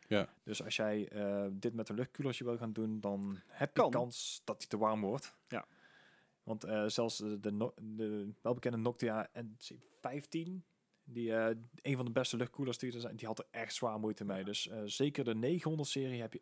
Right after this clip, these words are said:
Speaker 2: echt wel een, minimaal een, eh, een tweehonderdveertig red nodig.
Speaker 3: Ja.
Speaker 2: Dus een, eh, E O.
Speaker 3: Dus dat, eh, dat geldt trouwens niet voor de I vijf.
Speaker 2: Nee,
Speaker 3: Eh,
Speaker 2: nee,
Speaker 3: die,
Speaker 2: nee.
Speaker 3: ook die trekt natuurlijk aanzienlijk veel stroom.
Speaker 2: Ja, ja, ja, ja.
Speaker 3: Eh, meer dan zijn Ryzen counterparts.
Speaker 2: Ja.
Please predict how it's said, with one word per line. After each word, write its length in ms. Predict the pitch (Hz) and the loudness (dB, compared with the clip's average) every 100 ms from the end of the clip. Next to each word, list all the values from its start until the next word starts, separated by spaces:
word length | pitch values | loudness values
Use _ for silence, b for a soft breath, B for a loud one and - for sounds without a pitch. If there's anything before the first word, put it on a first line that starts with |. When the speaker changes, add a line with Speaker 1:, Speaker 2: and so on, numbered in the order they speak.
| _ - | _ -8
Speaker 2:
echt 260 | 120 - | -8 -4
wel 220 | 120 113 | -2 0
een, 200 | 107 110 - | -2 -4 -6
minimaal 640 | 117 196 190 165 139 123 | -2 0 2 4 2 0
een, 160 | 117 | -2
eh, 220 | 113 113 107 - | -2 0 -2 -8
een 280 | - 120 - - - | -14 -14 -16 -20 -18
tweehonderdveertig 720 | - 113 113 - 110 104 104 101 | -4 -2 -2 -2 -2 -2 -6 -4
red 160 | 92 | -4
nodig. 300 | 95 92 95 - - | -4 -6 -8 -12 -10
Speaker 3:
Ja. 120 | 104 | -8
Speaker 2:
Dus 60 | 110 | -6
een, 120 | 110 | -4
eh, 340 | 107 101 104 104 | -4 -4 -6 -4
E 40 | 101 | -4
O. 200 | 98 110 b b - | -4 -8 b b -4
Speaker 3:
Dus 200 | 113 - | -2 0
dat, 280 | 123 - - b b _ | -2 -6 -10 b b _
eh, 100 | - 64 107 101 147 156 | -12 -6 -4 2 2 4
dat 200 | 139 139 | 2 4
geldt 140 | 151 143 | 2 2
trouwens 200 | 123 123 | 0 2
niet 140 | 139 | 0
voor 100 | 101 | 0
de 120 | 98 | -6
I 120 | 90 | -6
vijf. 380 | - 95 196 - _ _ - _ - | -4 -2 -4 -6 _ _ -20 _ 0
Speaker 2:
Nee, 120 | 117 | 2
Speaker 3:
Eh, 40 | |
Speaker 2:
nee, 100 | 120 | 4
Speaker 3:
die, 100 | 123 | 4
Speaker 2:
nee. 120 | 151 165 | 6 8
Speaker 3:
ook 200 | 160 - | 6 6
die 320 | 156 190 - | 4 4 0
trekt 260 | - 147 - | 2 2 2
natuurlijk 420 | 127 123 117 - | 4 4 2 -2
aanzienlijk 600 | - 120 - 143 165 151 | -2 2 4 6 6 4
veel 160 | - 117 | 2 2
stroom. 340 | - 143 208 165 | 4 2 2 2
Speaker 2:
Ja, 180 | 131 - - | 0 0 -6
ja, 120 | 113 | -2
ja, 100 | 107 | 0
ja. 220 | 101 95 95 | 0 0 2
Speaker 3:
Eh, 60 | |
meer 300 | 104 135 156 | 4 6 8
dan 180 | 131 117 | 6 4
zijn 180 | 113 101 | 0 4
Ryzen 340 | 123 147 131 | 4 4 2
counterparts. 760 | 117 151 147 - 135 139 - 107 | 2 0 0 -2 -2 -2 -6 -6
Speaker 2:
Ja. 140 | 92 | -10